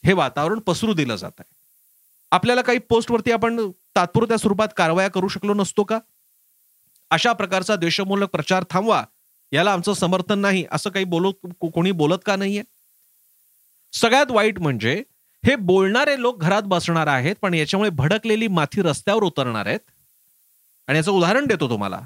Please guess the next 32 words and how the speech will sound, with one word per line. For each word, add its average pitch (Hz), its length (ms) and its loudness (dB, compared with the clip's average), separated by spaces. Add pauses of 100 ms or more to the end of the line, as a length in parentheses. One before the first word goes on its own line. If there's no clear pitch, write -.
आपल्यापैकी 190 400 0
अनेक 175 200 0
जण 175 180 0
ज्येष्ठ 143 320 -2
असतील, 185 280 -4
त्यांना 170 180 0
एकोणीसशे 156 320 -2
बासष्टचं 147 880 -2
कदाचित 139 340 -4 (400)
चीन 160 160 0
भारत 151 200 0
युद्धाच्या 147 340 0
वेळची 143 200 -2
परिस्थिती 143 380 -2
आठवत 202 300 0
असेल. 143 240 -2
हे 143 120 0
मी 151 120 -4
किस्से 143 360 -4 (500)
आई-वडिलांकडनं 160 640 2
किंवा 160 180 0
ज्येष्ठांकडून 160 640 0
ऐकलेले 156 320 0
आहेत 208 140 -2
की 180 60 -2
मुंबईमध्ये 165 680 0 (520)
फोर्ट 220 240 4
परिसरामध्ये 151 640 -2
आपले 160 240 -2
ईशान्य 185 300 -2
भारतातले 160 540 -2
लोक 165 300 0